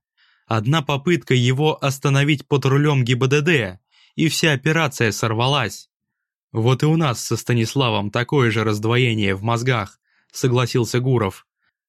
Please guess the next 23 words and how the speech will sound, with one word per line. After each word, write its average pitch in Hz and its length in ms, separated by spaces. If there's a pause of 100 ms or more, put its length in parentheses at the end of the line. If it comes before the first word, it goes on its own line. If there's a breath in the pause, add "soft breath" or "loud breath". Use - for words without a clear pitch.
(140)
«С - 140
одной 131 280
стороны, 160 640
все 156 280 (100)
очень 160 380
профессионально 156 960
сделано, 107 720 (360 soft breath)
а 117 120
с 104 60
другой — 135 640
то 143 120
ли 139 120
нелепость, 143 720 (420 soft breath)
то 143 100
ли 147 140
хитрость 123 500
гениального 143 640
киллера, 107 760 (360)
который 151 580
уводит 147 580
расследование 131 800
в - 60
сторону». 107 680